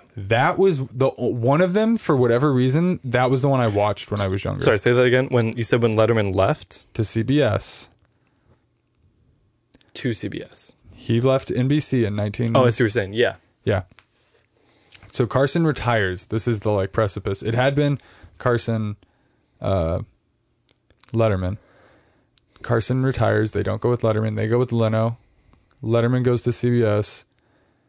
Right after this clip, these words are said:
Speaker 1: Conan replaces Letterman. So Leno replaces Carson. Conan replaces Letterman.
Speaker 2: Was Letterman, like, the show after?
Speaker 1: Mm-hmm.
Speaker 2: Okay.
Speaker 1: I believe so. Not a hundred percent.
Speaker 2: Yeah.
Speaker 1: But I think that's what it was.
Speaker 2: Yeah.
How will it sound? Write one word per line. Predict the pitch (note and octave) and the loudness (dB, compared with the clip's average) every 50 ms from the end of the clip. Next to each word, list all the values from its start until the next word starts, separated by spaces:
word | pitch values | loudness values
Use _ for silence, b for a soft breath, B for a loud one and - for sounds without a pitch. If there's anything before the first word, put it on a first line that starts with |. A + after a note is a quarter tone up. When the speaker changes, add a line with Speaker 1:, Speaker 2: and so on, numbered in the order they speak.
| _ _ _ _ _ _ _ _ - | _ _ _ _ _ _ _ _ -14
Speaker 1:
Conan | - - B2 A#2+ B2 B2 A#2 A2+ | -6 -2 0 0 2 2 0 0
replaces | A2 G#2+ - - A#2 A2 G#2+ - - G2 G2+ | 0 -2 -2 -2 -2 -2 -2 -2 -6 -8 -4
Letterman. | G2+ G2+ G2+ G2 F#2 F#2 G2 G2 G#2 A2+ G#2+ _ _ _ _ _ _ _ _ _ _ _ _ _ _ _ _ _ _ _ _ _ _ _ _ _ _ _ _ _ _ - _ _ - | -2 -2 0 0 -2 -4 -4 -6 -8 -8 -12 _ _ _ _ _ _ _ _ _ _ _ _ _ _ _ _ _ _ _ _ _ _ _ _ _ _ _ _ _ _ -20 _ _ -6
So | - A2 G#2+ | -2 0 0
Leno | G#2+ A2 A#2 A#2 A#2+ | 2 2 2 2 2
replaces | B2+ B2 - C3+ B2+ A#2 B2+ A#2+ | 0 2 2 0 0 0 -2 -4
Carson. | - - A2+ G#2+ G#2 - - G#2+ G#2+ G#2+ _ _ _ _ | -2 0 0 0 0 -2 -4 -8 -8 -10 _ _ _ _
Conan | - - G2+ G#2 G#2 G#2+ | -6 -4 -4 -2 -2 -4
replaces | G#2+ G#2 - F#2+ G#2 - G#2+ G#2+ G#2 | -6 -4 -4 -4 -4 -4 -4 -4 -2
Letterman. | G2 F#2+ F#2 F2 F#2+ G2 G#2 | 0 0 0 0 0 0 2
Speaker 2:
Was | A#2 B2+ C3 B2 A2+ A#2+ | 4 4 4 4 4 2
Letterman, | B2 B2+ B2 C3+ C#3 C#3 C#3 C3 | 2 2 4 2 2 0 0 2
like, | B2 A2+ G#2+ - | 2 2 0 0
the | - A2+ G#2+ G2+ F#2+ F#2 | 0 2 4 4 4 2
show | - - - G2+ - | 0 0 0 0 0
after? | - F#2+ F#2+ G2 - - B2+ C3+ D3 - - - | 0 -2 -2 -2 -2 0 0 0 0 -4 -10 -10
Speaker 1:
Mm-hmm. | A2+ G2+ G#2 G#2+ G2+ - - - | -8 -4 -4 -4 -6 -6 -2 -2
Speaker 2:
Okay. | A2+ G2+ G2+ F#2 F2+ - | 0 0 0 -2 0 -2
Speaker 1:
I | A#2 | -4
believe | G#2+ A2 G2+ G2 G2 F#2 F2+ - _ _ _ _ _ _ - | -4 -2 -2 -2 -4 -4 -6 -10 _ _ _ _ _ _ -14
so. | - - C2+ - - - _ - | -10 -6 -6 -6 -8 -10 _ -4
Not | - A2 A2 | 0 0 0
a | G#2 | 0
hundred | G#2+ G2 F2+ | 0 -2 -4
percent. | F#2 F#2+ - - - - - - | -6 -10 -12 -12 -12 -12 -10 -4
Speaker 2:
Yeah. | G#2 G2+ | -2 0
Speaker 1:
But | A2 A2 | 2 2
I | A2+ | 0
think | - - A#2+ A2+ | 0 0 -2 0
that's | - F2+ F2+ - - | 0 -2 -4 -4 -8
what | - | -10
it | - - | -10 -10
was. | - - - - | -10 -10 -6 -2
Speaker 2:
Yeah. | G2 - - G2 | -2 -2 -2 -4